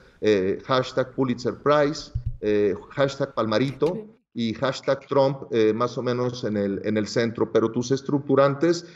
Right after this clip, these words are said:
Speaker 1: pues son estos hashtags que, que tú y tu equipo decidieron usar como, como digamos, eh, representantes semánticos de lo que, de lo que, de, de lo que el programa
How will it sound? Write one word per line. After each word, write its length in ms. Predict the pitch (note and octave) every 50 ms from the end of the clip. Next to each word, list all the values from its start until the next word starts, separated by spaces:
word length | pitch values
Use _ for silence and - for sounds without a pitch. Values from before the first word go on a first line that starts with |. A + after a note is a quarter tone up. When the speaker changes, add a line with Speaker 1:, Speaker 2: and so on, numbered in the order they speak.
| - _ _
Speaker 1:
pues 140 | _ C3+ C3
son 180 | - C3+ C3+ C#3
estos 280 | C3+ C#3 - D3 C#3+ -
hashtags 480 | C#3 C3+ C#3 - - C#3+ C#3 C#3 -
que, 300 | - A#2+ A2 G#2+ - -
que 160 | - A#2+ G#2+ F#2+
tú 200 | F#2 A#2+ B2+ B2+
y 60 | B2+
tu 120 | B2 B2+
equipo 360 | B2 B2 C3 B2 B2 B2+ B2
decidieron 540 | A#2 A2+ - B2 G#2+ A2+ A2+ A2+ B2 B2+ B2+
usar 320 | A2+ - - A#2 A#2 A2+ -
como, 380 | C3+ B2 A#2+ A2 G#2 F#2+ - - - - _ _ _
como 200 | A2+ G#2 A2 G#2
digamos, 500 | G#2+ G#2+ A#2 A#2 B2 C3 B2+ B2 B2+ -
eh, 240 | G2+ G2+ G2 G2 G2
representantes 720 | A2 A2+ A#2 A2 A2 - A2+ G#2+ - A#2+ A#2+ A#2 C3+ -
semánticos 680 | - A#2 G#2+ A#2+ B2 B2+ B2 B2 A#2 - G#2 G2+ F#2+ G2
de 120 | G2 F#2+
lo 160 | F#2+ F#2+ F#2
que, 220 | - G2+ F#2+ F#2 -
de 120 | G2 G#2+
lo 160 | G2+ G2+ G2
que, 260 | - G#2 G2+ G2 -
de, 160 | - G2+ G#2 G2+
de 220 | - G2+ G#2+ A2+
lo 160 | G#2+ G#2+ G#2
que 80 | - A2+
el 80 | G#2+
programa 800 | - - A2+ G#2+ A2 A2+ A#2 A#2 A#2 A#2 A2+ A2+ G#2+ A2 - -